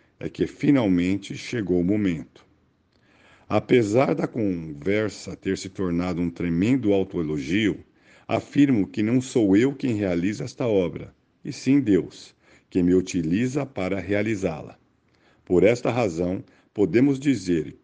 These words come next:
que eu apenas transmito o autoelogio de Deus. Após a conclusão do protótipo do paraíso terrestre de Atami, a religião messiânica se renovará por completo,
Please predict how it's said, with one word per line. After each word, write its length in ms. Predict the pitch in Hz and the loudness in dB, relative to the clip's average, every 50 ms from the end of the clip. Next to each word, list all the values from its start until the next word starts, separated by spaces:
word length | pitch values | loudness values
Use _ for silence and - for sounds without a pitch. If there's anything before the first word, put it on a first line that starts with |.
| _ | _
que 160 | _ 95 98 110 | _ -2 0 2
eu 160 | 120 110 107 | 2 2 0
apenas 580 | 95 - - - - 123 131 147 151 131 - | -2 -4 -6 -6 -4 -2 -2 -2 -2 -4 -6
transmito 680 | - - 107 107 87 73 80 85 101 120 127 - - 123 | -6 -6 -4 -4 -4 -2 -2 -2 0 -2 -2 -2 -2 0
o 140 | 98 92 | 2 2
autoelogio 720 | 98 113 123 120 - 120 101 98 92 85 76 82 98 117 120 | 2 2 0 0 -2 -2 -2 0 0 -2 -2 -4 -4 -4 -4
de 160 | 117 151 110 | -4 -6 -4
Deus. 560 | 92 92 90 78 - - - - - - _ _ _ _ _ _ _ _ _ _ _ _ - _ _ _ _ - | 0 0 0 0 -2 -6 -14 -20 -20 -20 _ _ _ _ _ _ _ _ _ _ _ _ -20 _ _ _ _ -8
Após 520 | 95 92 90 - - - 127 147 147 - | -6 -6 -6 -2 0 2 2 2 2 0
a 60 | - | -2
conclusão 600 | - 147 127 - 127 104 92 73 82 85 82 80 73 | -4 -4 -4 -2 -2 -2 -2 -2 -2 -2 -2 -2 -4
do 120 | 78 73 | -6 -8
protótipo 560 | - - 85 82 - - 101 113 113 - 113 | -8 -8 -10 -6 -4 -4 -2 -2 -4 -4 -4
do 80 | 98 90 | -4 -4
paraíso 480 | - - 85 85 85 82 78 - - | -4 -4 -4 -4 -2 -2 -4 -4 -6
terrestre 520 | - - 78 76 71 76 80 80 - - 80 | -10 -12 -12 -8 -6 -4 -6 -4 -6 -8 -8
de 120 | 73 76 | -8 -10
Atami, 560 | 76 - - - 98 104 98 85 76 71 - - _ _ _ - - - - _ - | -12 -12 -8 -4 -2 0 0 0 -2 -4 -8 -14 _ _ _ -20 -20 -20 -20 _ -10
a 100 | - 92 | -8 -2
religião 560 | 80 110 139 135 147 123 98 85 90 104 110 | 0 2 2 2 2 0 0 0 0 0 0
messiânica 920 | 107 98 92 90 98 95 - - - 87 85 87 92 95 98 - - 104 98 | 0 0 2 2 0 0 -2 -6 -8 -6 -4 -2 -2 -2 -2 -4 -6 -10 -10
se 160 | - - 98 | -10 -8 -6
renovará 580 | 85 101 98 101 101 92 104 101 98 95 98 98 | -4 -2 0 0 0 0 0 0 0 0 -2 -2
por 260 | - - 107 104 98 | -4 -4 -6 -6 -4
completo, 640 | - 110 104 98 - 90 82 71 - - _ _ | -4 -6 -6 -6 -4 -6 -6 -6 -8 -16 _ _